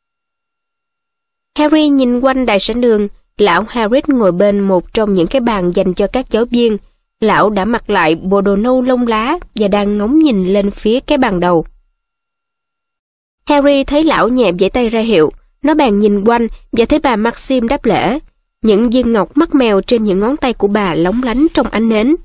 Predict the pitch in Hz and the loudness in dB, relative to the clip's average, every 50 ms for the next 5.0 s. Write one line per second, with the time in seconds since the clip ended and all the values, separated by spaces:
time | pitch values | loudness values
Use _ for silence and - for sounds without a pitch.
0 | - - - - _ _ _ _ _ _ _ _ _ - 311 302 302 311 285 302 | -10 -20 -20 -20 _ _ _ _ _ _ _ _ _ -2 0 2 2 4 4 2
1 | 302 294 262 240 254 240 240 262 262 269 226 262 247 247 247 226 196 196 - - | 2 2 2 2 2 2 2 2 2 2 0 0 -2 0 0 0 0 0 0 0
2 | 254 254 247 240 240 226 220 214 202 - - 240 233 226 - - 220 202 208 220 | 0 0 2 0 -2 -2 -2 -4 -4 -2 -2 -2 -2 0 0 0 0 2 2 0
3 | 262 - - 254 226 202 202 208 254 320 359 - - _ _ _ _ - 262 220 | -2 -2 -2 -2 0 2 2 2 2 0 -2 -4 -8 _ _ _ _ -8 -2 0
4 | 240 240 262 262 254 - - 320 311 - 208 151 160 - - 233 254 311 359 | 0 2 2 0 0 0 0 0 0 0 0 0 -2 -2 -2 0 2 2 0